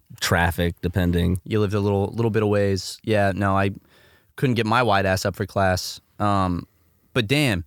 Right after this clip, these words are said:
Speaker 2: um, my biggest panic was showing up, like, in high school, walking into a class, and then fully forgetting that there was a quiz or a test that day, and I'm like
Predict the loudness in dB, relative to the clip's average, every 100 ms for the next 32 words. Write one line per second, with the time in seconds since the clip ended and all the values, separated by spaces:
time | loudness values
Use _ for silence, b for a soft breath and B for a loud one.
0 | b b b b b -2 0 2 0 -2
1 | -8 _ _ _ _ _ _ _ _ _
2 | 0 0 0 -4 -2 0 0 -2 -4 _
3 | _ _ _ -2 2 2 0 -4 -10 _
4 | _ _ _ -8 -2 0 2 2 0 -2
5 | -6 -20 _ _ _ -2 0 0 0 0
6 | -2 -2 -4 b b b b b 0 0
7 | 2 -2 0 -2 0 2 2 0 -4 -14
8 | _ _ _ _ _ _ 0 2 2 0
9 | 0 0 0 0 2 0 0 0 -2 -4
10 | 0 0 2 0 0 -2 0 -2 0 0
11 | 2 2 0 -2